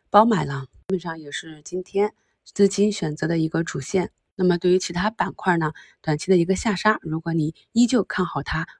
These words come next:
后期的一个成长性啊，并且整个趋势没有完结，则可以利用这种板块交替、资金轮动的时机啊，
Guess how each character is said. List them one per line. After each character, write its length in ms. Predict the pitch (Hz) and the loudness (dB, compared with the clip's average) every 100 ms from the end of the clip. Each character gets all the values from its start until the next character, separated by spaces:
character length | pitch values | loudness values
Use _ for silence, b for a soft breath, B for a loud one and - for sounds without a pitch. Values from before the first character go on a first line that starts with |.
| _ | _
后 40 | 220 | -10
期 140 | 226 | 0
的 80 | 220 | 2
一 80 | 190 | 4
个 100 | 208 | 0
成 240 | - 196 | -6 -8
长 200 | 247 160 | -8 -8
性 180 | - 190 | -6 -6
啊， 100 | 156 | -6
并 160 | - 165 | -10 -12
且 160 | - 151 | -12 -16
整 180 | - 143 | -16 -16
个 160 | 165 | -14
趋 240 | 160 - 220 | -10 -8 -8
势 180 | - 180 | -8 -8
没 140 | 151 | -8
有 100 | 160 | -12
完 300 | 151 147 190 | -10 -10 -10
结， 280 | - 151 147 _ _ - | -6 -4 -6 _ _ -2
则 180 | 185 | 0
可 140 | 220 247 | 2 0
以 40 | |
利 120 | 202 | 2
用 120 | 214 185 | 2 2
这 100 | 202 | 0
种 140 | 175 180 | -4 -2
板 160 | 156 | -4
块 180 | 143 208 | -2 -6
交 200 | - 220 | -2 -2
替、 300 | - 247 - _ _ - | 0 -2 -2 _ _ -4
资 120 | 226 | -2
金 240 | 220 220 - | 0 -2 -2
轮 340 | 156 156 170 | -6 -4 -2
动 300 | 226 247 185 | 0 0 0
的 240 | 151 147 - _ _ - | -2 -4 -6 _ _ -8
时 240 | - 180 | -2 0
机 220 | 160 202 | 0 2
啊， 180 | 202 165 | 2 2